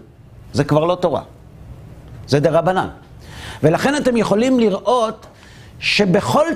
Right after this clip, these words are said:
תקנה או גזרה שחכמים תיקנו או גזרו, הם דאגו שכולם ידעו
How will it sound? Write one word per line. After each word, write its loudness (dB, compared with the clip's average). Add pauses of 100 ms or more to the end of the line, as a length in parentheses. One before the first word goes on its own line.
תקנה 2
או 0
גזרה 0
שחכמים -2
תיקנו 2
או 0
גזרו, 2
הם 4
דאגו 2
שכולם 0 (140)
ידעו 0